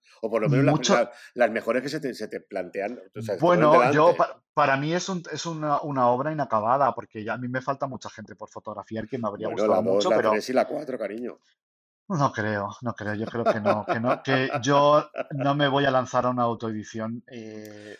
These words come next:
Speaker 2: no voy a decir
Speaker 1: Nunca
Speaker 2: nunca
Speaker 1: digas,
Speaker 2: más,
Speaker 1: "De esta agua no
Speaker 2: no.
Speaker 1: beberé, ni esta polla no me cabe".
Speaker 2: Tengo proyectos, tengo, ta-, tenía también aquella telenovela, ¿te acu-, fotonovela, ¿te acuerdas? Que se titulaba Petunia, que nunca hice.
Speaker 1: Oh, me encantarísima,
Speaker 2: Que me
Speaker 1: cariño.
Speaker 2: hizo, me hizo un guion Valeria y otro me hizo Juan Flan, precioso, y,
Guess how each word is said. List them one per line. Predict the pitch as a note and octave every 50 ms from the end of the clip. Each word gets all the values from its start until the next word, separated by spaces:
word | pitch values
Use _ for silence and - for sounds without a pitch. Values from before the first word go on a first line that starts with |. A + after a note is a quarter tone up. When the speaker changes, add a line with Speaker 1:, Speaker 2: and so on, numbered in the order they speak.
| _ _
Speaker 2:
no | B2 A2+ A#2 B2
voy | B2 C3+ C3
a | D3
decir | D#3+ D#3 C#3 B2
Speaker 1:
Nunca |
Speaker 2:
nunca | E3 D3+ C#3 C#3+ -
Speaker 1:
digas, | G#2+
Speaker 2:
más, | - - C3 C#3 D3 D#3+ F#3 - A#2 A2+
Speaker 1:
"De | B2+ C3+
esta | B2 - - C#3
agua | C3 B2+ B2+
no | B2 A#2+
Speaker 2:
no. |
Speaker 1:
beberé, | A#2 A2 G2 F#2+ A#2+
ni | A#2+ B2 C3
esta | A#2+ - - A#2 G#2+
polla | - A#2 A#2 A#2+ A#2
no | A2
me | G#2 G#2 G2+
cabe". | - - D#3+
Speaker 2:
Tengo | E3 F3 A3 A3+
proyectos, | A#3 A#3+ G#3+ D3+ D3 D#3 E3+ E3 - A3+ F#3 C#3 B2 -
tengo, | C#3+ D#3 E3
ta-, | - - D3 C#3 B2+ B2+ -
tenía | C#3 C3+ C3 D3 E3+ E3+
también | - F3+ D#3+ E3 E3
aquella | D3+ - D3 D#3+ D#3
telenovela, | D#3+ D3 C3 A#2+ A2+ G#2+ B2+ D3 D#3+ C#3+
¿te | - B2
acu-, | - A#2+ -
fotonovela, | - C#3 A#2+ B2+ A#2 A#2 G#2+ A2+ C#3+ D#3 C#3+
¿te | - A#2
acuerdas? | - B2 C3+ C3 - - - _
Que | - A2+
se | - A2+
titulaba | G#2 A2+ - A#2+ A#2 A2+ A#2+ B2+ B2+
Petunia, | B2 A2+ - - C3 D#3 E3 D3+ B2 A#2 A2
que | - A2
nunca | A2 A#2 A2 - G#2+ G2+
hice. | A2+ D#3 - - E3+ F3 D#3+ D#3
Speaker 1:
Oh, | D#3 D#3 D#3+
me | D3 -
encantarísima, | - - - - F#2 F2 F2+ F2+ - - - F2 E2+ E2 F2 F2+ F2+ F#2+ G#2+ C#3 D#3 D#3 - - - - - A#2 G#2 F2+ C#3+ C#3
Speaker 2:
Que | C3+
me | C3+ C3 C3 -
Speaker 1:
cariño. |
Speaker 2:
hizo, | B2 B2+ B2 A2+ G#2+ G2+ C#3+ C#3+ C#3 C#3 C#3 C#3 C3+ C3+ C3 C3 C3+ - -
me | C#3 C3 C3
hizo | C3 B2+ - D3 C#3
un | C3 A#2+
guion | A#2+ B2+ B2+ B2+ B2
Valeria | B2 A#2+ B2 B2+ C3+ B2+ C3+ C3+ C3+
y | C3
otro | C3 A2 A#2 B2
me | A#2+ A#2+
hizo | A#2+ - - A2+
Juan | - - A#2+ G#2+ G2
Flan, | - - A#2+ B2 C3 C3
precioso, | A#2+ G#2+ G#2+ - - A#2+ A#2+ B2+ C3 - - A#2 A2 G2 F#2
y, | A#2